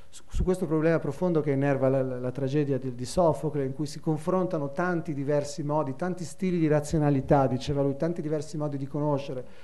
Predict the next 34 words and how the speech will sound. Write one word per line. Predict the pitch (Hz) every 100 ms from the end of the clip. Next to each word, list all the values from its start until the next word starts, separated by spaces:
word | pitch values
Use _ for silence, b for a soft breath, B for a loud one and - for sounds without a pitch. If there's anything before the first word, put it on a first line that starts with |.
| B B
il | 165
conoscere | 160 156 151 170 147 147
del | 135 135
Dio, | 143 170 156
il | 135
conoscere | 147 147 147 165
del | 143 139
sacerdote, | 151 143 147 135 170 165 139
dell'indovino, | 135 143 143 135 180 156 127 120 - - -
e |
poi | 160 240
il |
conoscere | - 175 202 190 170
umano | 170 160 202 226 151
di | 139
Edipo, | 135 151 151 147 131
no? | 135 160 165 B B
Di | 160 165
uno | 196
che | 190 170
mette | 160 170 175
lì, | 160 196
raccoglie | 175 147 165 156
le | 147
prove, | 147 185 190 175 156
indaga, | 143 143 180 185 165 139
ascolta | - 175 147 156
le | 147
persone, | 147 127 - 190 175 143
cerca | - 180 180
di | 156
arrivare | 156 147 151 147
alle | 139
conclusioni. | - 139 147 131 170 170 139